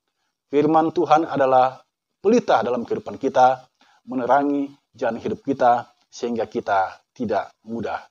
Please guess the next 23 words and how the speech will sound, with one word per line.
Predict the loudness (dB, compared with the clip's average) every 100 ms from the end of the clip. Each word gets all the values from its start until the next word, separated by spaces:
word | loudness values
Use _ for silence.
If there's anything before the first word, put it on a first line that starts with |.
| _
tersesat. | -18 -14 -8 -8 -8 _ _ _ _ _ _ _ _
Selamat | -6 2 4 4 0
bersuka | -4 -6 -2 0
cita | 0 4 2 2 -2 _ _ _
di | -6 -6
tahun | -2 0 2 0 0
dua | 4 6
ribu | 6 4 4 2 -2 -20 _
dua | -2 0
puluh | 0 0
tiga | 2 2
ini | 2 0 0 -2 -6 _ _ _
dalam | -12 -10 -8
sebuah | -4 4 6 6
keyakinan | 4 0 0 0 0 -2 -6 -12 _ _ _ _ _ _ _ _ _
Tuhan | -16 -8 -6
Yesus | 0 0 2 0 0 -4 -10 _
di | -6
dalam | -2 -2
Rohnya | 0 -2 -2 -6
yang | -6
Kudus | -4 -4 -4 -8 -12 _
senantiasa | -10 -8 -6 -2 -2 -2 -2 -4